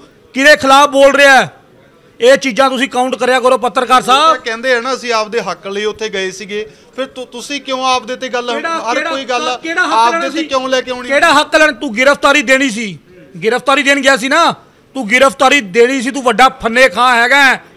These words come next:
Speaker 1: ਗੁਰੂ ਸਾਹਿਬ ਦੀ ਆੜ ਕਿਉਂ ਲਿੱਤੀ? ਗੁਰੂ ਸਾਹਿਬ ਦੀ ਆੜ ਜਾਂਦਾ ਇਕੱਲਾ,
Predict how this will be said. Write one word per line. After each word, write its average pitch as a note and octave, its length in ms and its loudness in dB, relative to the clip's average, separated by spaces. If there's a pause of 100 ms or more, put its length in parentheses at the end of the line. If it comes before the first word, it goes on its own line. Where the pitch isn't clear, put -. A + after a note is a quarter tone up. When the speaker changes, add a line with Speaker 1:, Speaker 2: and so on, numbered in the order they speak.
(400)
Speaker 1:
ਗੁਰੂ A3+ 240 -8
ਸਾਹਿਬ A3+ 280 0
ਦੀ A#3 120 -2
ਆੜ A3+ 220 2
ਕਿਉਂ A#3+ 220 2
ਲਿੱਤੀ? C#4 440 0 (1700)
ਗੁਰੂ B3+ 220 -2
ਸਾਹਿਬ C#4 220 2
ਦੀ C#4+ 100 2
ਆੜ C#4 160 4 (520)
ਜਾਂਦਾ G#3+ 340 2
ਇਕੱਲਾ, D4 440 2